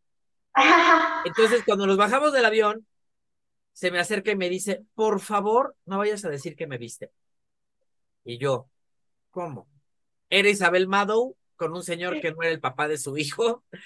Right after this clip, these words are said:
Speaker 2: hace como
Speaker 1: Ah.
Speaker 2: más o menos
Speaker 1: Ocho años.
Speaker 2: no sé, como diez, once años. Una
Speaker 1: Sí.
Speaker 2: cosa así. Pero me quedé muy impresionado porque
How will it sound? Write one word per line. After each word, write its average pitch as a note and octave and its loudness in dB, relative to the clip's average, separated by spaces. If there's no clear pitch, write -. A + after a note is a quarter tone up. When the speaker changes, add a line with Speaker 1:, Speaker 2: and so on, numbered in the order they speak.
Speaker 2:
hace A3 2
como - 4
Speaker 1:
Ah. - -10
Speaker 2:
más F3+ 0
o F#3+ 2
menos F3+ -4
Speaker 1:
Ocho A3 2
años. A3+ 6
Speaker 2:
no D#3 -4
sé, F3+ 2
como C3 -2
diez, F3 2
once C3 -8
años. - -18
Una D3+ -6
Speaker 1:
Sí. F3+ -2
Speaker 2:
cosa F3 2
así. - -18
Pero F3+ 6
me F3 2
quedé F#3 4
muy A3 -2
impresionado F3+ -2
porque D3 -2